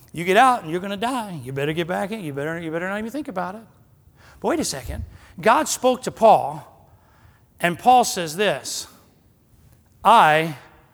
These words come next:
believe God." Do you know every one of us have the Word of God?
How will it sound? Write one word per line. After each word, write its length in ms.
believe 640
God." 380
Do 120
you 80
know 140
every 260
one 240
of 100
us 280
have 260
the 80
Word 180
of 100
God? 340